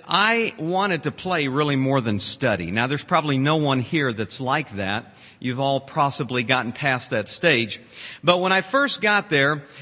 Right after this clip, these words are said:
that was kind of what was going on in my life. And I remember I was looking for a job. I needed to get a job so I could have, um, you know, money for the essentials that I would need.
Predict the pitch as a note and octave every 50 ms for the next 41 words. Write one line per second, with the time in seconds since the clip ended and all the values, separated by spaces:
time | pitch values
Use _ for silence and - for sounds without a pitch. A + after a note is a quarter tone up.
0 | A#2+ - C3 B2+ F3+ G3+ A3 G#3+ G3 F3+ D3 - - - A3 G#3+ G#3+ G3+ E3+ D3
1 | F#3+ F#3 E3+ E3 C3 - F3 F3 F3+ F3 E3 D#3+ D#3 D3+ D3 C#3 C3 B2 A#2+ A#2
2 | A2+ A#2 A#2+ A#2 G2 F2 E2+ D#2+ - - - - _ _ _ _ - - - -
3 | - - - - - - D#3+ E3+ F3+ G3+ A3 A3 A3+ G#3+ A3 A#3+ C4+ C#4 C4 B3+
4 | A#3 G#3+ G3 G3+ G3 F3+ C#3+ - F3+ G3 A3+ A#3+ A#3 A#3 A3+ G#3 F#3+ - G3 F#3+
5 | F3 D3+ B2+ A2 D#3 D#3 C3 A#2+ A2+ A#2 B2+ C3 C3+ C#3+ E3+ G3+ G#3+ A3+ G3 F#3
6 | G3+ G3+ G#3 G3 C#3 B2+ C#3 C#3 C3+ C3+ C#3+ C#3 - - E3 C#3 C3+ C#3 - -
7 | C#3 C3 B2+ D3+ D3 D3 D3 C3+ B2+ - - - - - - C#3 C#3 C3+ C3 B2+
8 | B2 B2 A#2 C#3+ D#3 C#3+ B2 B2 B2+ A#2+ A#2+ C3 C#3+ D3+ D#3 D3+ - - C#3+ A#2
9 | B2+ C3 A#2+ - - - - F3+ E3+ D3 - C3 A2 G#2 F#2 - A#2+ G#2+ A2 A2
10 | G#2+ G#2 F#2+ F2 G#2+ B2 C#3 D#3+ E3+ D#3